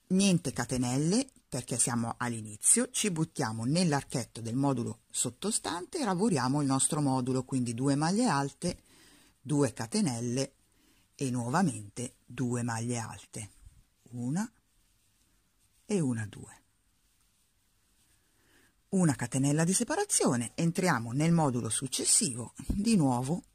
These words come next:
due maglie alte, due catenelle e due maglie alte, una e una, due.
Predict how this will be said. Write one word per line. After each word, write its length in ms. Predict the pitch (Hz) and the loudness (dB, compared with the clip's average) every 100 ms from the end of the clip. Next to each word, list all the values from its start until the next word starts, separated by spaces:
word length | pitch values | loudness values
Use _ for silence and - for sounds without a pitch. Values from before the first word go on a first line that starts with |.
| _ | _
due 400 | _ - 139 131 | _ -6 0 0
maglie 340 | 117 113 151 202 | 0 -2 0 0
alte, 520 | 127 123 - 180 202 - - - _ _ _ _ _ - - - _ _ _ _ _ - _ - | 0 -6 -4 -4 -4 -12 -16 -20 _ _ _ _ _ -20 -20 -20 _ _ _ _ _ -20 _ -10
due 320 | 143 127 - | -6 -4 -6
catenelle 720 | - - 202 - - 127 - - - - - - - - - | -8 -2 -2 -2 -4 -6 -6 -8 -12 -12 -12 -20 -20 -20 -6
e 160 | 151 131 | -4 -2
due 300 | 135 131 127 | 0 2 2
maglie 340 | 123 123 127 | 0 -2 -2
alte, 500 | 117 117 - 143 131 - - _ _ | -6 -10 -12 -12 -12 -18 -20 _ _
una 300 | 131 131 180 - _ _ _ _ _ _ _ _ _ _ _ _ _ _ _ _ _ - | -8 -4 -4 -6 _ _ _ _ _ _ _ _ _ _ _ _ _ _ _ _ _ -4
e 60 | |
una, 200 | 151 131 | -2 -4
due. 300 | 117 - - | -8 -18 -20